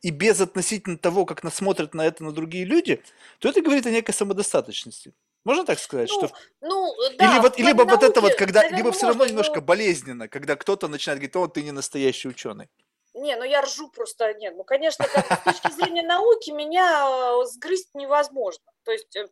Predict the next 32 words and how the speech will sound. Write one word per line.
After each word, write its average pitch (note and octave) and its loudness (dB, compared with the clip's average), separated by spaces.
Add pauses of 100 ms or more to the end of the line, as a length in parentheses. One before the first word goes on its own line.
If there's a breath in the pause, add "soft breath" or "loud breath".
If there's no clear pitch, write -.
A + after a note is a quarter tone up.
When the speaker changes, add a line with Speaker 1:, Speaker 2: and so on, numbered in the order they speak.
(140)
Speaker 2:
ну, G#3+ -8 (340 loud breath)
э, F#3 -2
конечно, C#4+ 0
есть E4 -4
все C#4 -2
равно C#4+ 0
у - -10
нас A#3+ -10
какие-то, G#3+ -6 (320 soft breath)
э, G#3+ 0
страшилки F4 0
у D4+ -8
ученых. C4+ -4
У A#3 -12
нас B3 -6
одна B3+ -2
из D4+ -6
сам-, A#3+ -6
у F#4+ -6
экспериментальных E4 -2
ученых B3+ -4
есть A#3 -8
страшная C4 -2
страшилка. C#4 -6
Вот G3 -12
я A#3 0
вам A3+ -6
щас - -14
про - -14
нее G#3+ -12
расскажу, F#3+ -10
да. - -8